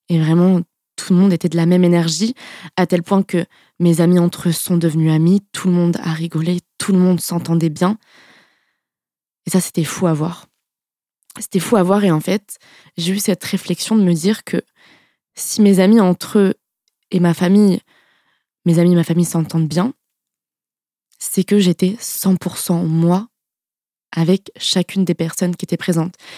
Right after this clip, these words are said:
C'est-à-dire que il y avait pas une personne qui allait me découvrir en me disant, « Bah, bah, attends, Lison, elle est comme ça, bah, je, je savais pas qu'elle était comme ça. » Bah non,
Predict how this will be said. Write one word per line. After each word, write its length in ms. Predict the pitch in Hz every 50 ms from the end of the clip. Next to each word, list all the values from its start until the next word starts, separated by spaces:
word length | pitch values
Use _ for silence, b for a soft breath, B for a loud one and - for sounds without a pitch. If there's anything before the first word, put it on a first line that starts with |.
| B B B 175 B
C'est-à-dire 400 | - 170 - 190 190 240 240 -
que 240 | - - 202 269 277 B B B B B B B B B B B _ _ _ _ _ _ _ _ _ - -
il 80 | 190
y 20 | 190
avait 160 | 175 180 175
pas 240 | - 226 226 247 - -
une 160 | 226 208 196
personne 340 | - 208 170 - 233 247 247
qui 80 | -
allait 100 | 202 180
me 80 | 175 175
découvrir 380 | 160 185 - - 175 202 233 226
en 40 |
me 40 | 202
disant, « 140 | 175 165 170
Bah, 80 | 175 - _ _ _ _ _ _ _ _
bah, 120 | - 196 175
attends, 180 | 165 - -
Lison, 220 | 175 165 160 180 185
elle 80 | 165
est 60 | 160 156
comme 180 | - 165 165
ça, 160 | 160 - 302
bah, 80 | 277 180
je, 100 | 151 147
je 220 | 165 - - 160 151
savais 220 | - - 165 160
pas 180 | - - 247 294
qu'elle 140 | - 262 233
était 140 | 202 196
comme 120 | - 196 185
ça. » 160 | - 196 -
Bah 120 | - 175 185
non, 140 | 214 226